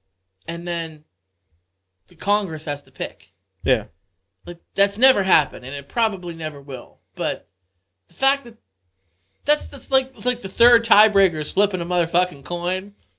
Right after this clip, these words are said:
Speaker 1: That's something needs to be changed.
Speaker 2: Yeah.
Speaker 1: Just vote. Everybody gets a vote. Why should any of our votes be less than somebody else who lives in another part of the country?
Speaker 2: Yeah.
Speaker 1: Our vote should be just as important as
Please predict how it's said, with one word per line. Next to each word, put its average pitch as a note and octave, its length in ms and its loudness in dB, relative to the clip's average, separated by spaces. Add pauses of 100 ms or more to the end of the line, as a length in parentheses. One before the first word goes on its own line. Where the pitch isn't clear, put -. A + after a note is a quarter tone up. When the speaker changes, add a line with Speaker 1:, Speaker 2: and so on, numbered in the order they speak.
(100)
Speaker 1:
That's C4+ 260 6
something A3 420 2
needs G3 240 4
to E3+ 80 -14
be E3+ 100 -6
changed. C#3 640 -6 (120)
Speaker 2:
Yeah. A#2 320 4 (120)
Speaker 1:
Just - 320 2 (420)
vote. E3 380 4 (140)
Everybody A#3+ 440 0
gets A#3 200 -4
a A3+ 60 -2
vote. F3+ 400 0 (240)
Why G3+ 260 2
should - 320 -4
any G#3+ 220 0
of G3 180 -6
our G3 240 2
votes F3+ 520 0 (280)
be F#3 120 -2
less F3+ 380 -6
than F3 140 -10
somebody E3+ 360 -2
else D3+ 200 -4
who D#3+ 80 -10
lives D3+ 180 -10
in D3 80 -12
another C#3 180 -6
part C3+ 200 -6
of B2+ 80 -8
the - 40 -18
country? - 420 -16 (180)
Speaker 2:
Yeah. A#2 160 -4 (400)
Speaker 1:
Our G3 200 4
vote A3 300 0
should F#3 140 -6
be F3 100 -12
just F3+ 240 -8
as - 140 -2
important F#3 500 -10 (240)
as C#3+ 160 -8